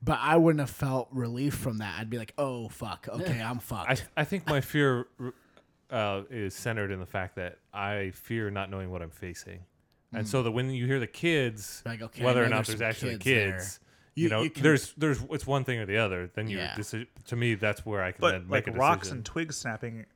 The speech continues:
Speaker 4: in the distance is, like, it's in the distance. It's not right next to your freaking tent.
Speaker 3: Well, yeah, but then if it gets closer and closer, but you never
Speaker 4: But
Speaker 3: see
Speaker 4: it
Speaker 3: anything.
Speaker 4: doesn't. They just say it's, it's happening all around them. They
Speaker 3: Yeah.
Speaker 4: don't say it ever gets close to
Speaker 3: No,
Speaker 4: them.
Speaker 3: no, I'm saying if it did get
Speaker 4: Uh,
Speaker 3: closer.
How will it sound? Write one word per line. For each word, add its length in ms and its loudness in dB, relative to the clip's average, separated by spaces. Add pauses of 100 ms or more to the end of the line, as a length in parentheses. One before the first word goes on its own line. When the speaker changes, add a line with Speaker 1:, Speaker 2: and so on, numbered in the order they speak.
(100)
Speaker 4:
in 80 -8
the 80 -6
distance 520 -10
is, 140 -10
like, 360 -12
it's 140 -10
in 100 -8
the 60 -18
distance. 560 -6
It's 160 -12
not 240 0 (320)
right 220 0
next 240 -6
to 60 -6
your 80 -4
freaking 320 -4
tent. 320 -4
Speaker 3:
Well, 180 6
yeah, 180 6
but 140 -2
then 160 4
if 140 -2
it 80 -2
gets 180 -2
closer 340 -4
and 100 -10
closer, 480 0
but 120 -4
you 80 -4
never 160 -4
Speaker 4:
But 140 2
Speaker 3:
see 140 2
Speaker 4:
it 20 4
Speaker 3:
anything. 80 -2
Speaker 4:
doesn't. 400 0 (680)
They 80 0
just 200 0
say 160 6
it's, 220 -4
it's 200 -6
happening 340 -4
all 160 2
around 300 -2
them. 320 -10
They 100 2
Speaker 3:
Yeah. 80 6
Speaker 4:
don't 100 -4
say 100 -2
it 120 0
ever 180 0
gets 200 -10
close 240 -4
to 60 -12
Speaker 3:
No, 100 4
Speaker 4:
them. 80 6
Speaker 3:
no, 160 6
I'm 140 0
saying 480 0 (200)
if 200 -2
it 180 0
did 240 -2
get 160 -2
Speaker 4:
Uh, 80 -10
Speaker 3:
closer. 500 -8